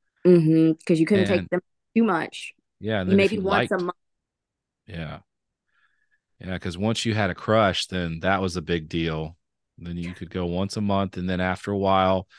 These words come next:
Speaker 2: you go every other week. But then you had to,
Speaker 1: Exactly.
Speaker 2: you had to be going on dates with people
Speaker 1: With
Speaker 2: in
Speaker 1: other
Speaker 2: between.
Speaker 1: people.
Speaker 2: Mm-hmm.
Speaker 1: Yep. And then people would, they, remember they called it, oh my God, I'm remembering all this shit. They called it weasel time when you
Speaker 2: Uh-huh.
Speaker 1: would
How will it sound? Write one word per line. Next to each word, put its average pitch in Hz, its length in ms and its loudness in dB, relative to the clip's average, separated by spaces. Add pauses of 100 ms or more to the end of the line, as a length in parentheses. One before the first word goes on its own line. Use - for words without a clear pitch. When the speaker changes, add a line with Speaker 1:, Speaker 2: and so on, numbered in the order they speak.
(240)
Speaker 2:
you 95 120 -8
go 92 120 -2
every 90 280 -2
other 101 200 2
week. 87 420 -4 (340)
But 175 140 2
then 180 180 0
you 156 80 2
had 101 160 0
to, 92 60 -4
Speaker 1:
Exactly. - 120 -6 (160)
Speaker 2:
you 87 160 -10
had 92 120 -2
to 92 60 -4
be 98 100 -2
going 101 240 0
on 101 160 0
dates 101 540 0 (420)
with - 140 -8
people 107 300 0
Speaker 1:
With - 40 2
Speaker 2:
in 180 160 4
Speaker 1:
other - 0 -
Speaker 2:
between. 165 300 0
Speaker 1:
people. - 220 -8 (500)
Speaker 2:
Mm-hmm. 95 440 -8
Speaker 1:
Yep. 170 340 0 (560)
And 185 200 6
then 185 140 4
people 190 420 4
would, 175 300 6
they, 180 200 0 (160)
remember 202 360 0
they 226 120 -2
called 190 280 -4
it, 147 160 -4
oh 170 140 -8
my 160 160 -8
God, 131 340 0 (100)
I'm 170 120 2
remembering 151 400 0
all 80 180 -6
this - 120 -12
shit. - 340 -4 (300)
They 185 100 8
called 190 240 6
it 160 120 6
weasel 170 440 4
time 196 540 0
when 175 240 4
you 165 120 2
Speaker 2:
Uh-huh. 170 100 2
Speaker 1:
would 160 340 4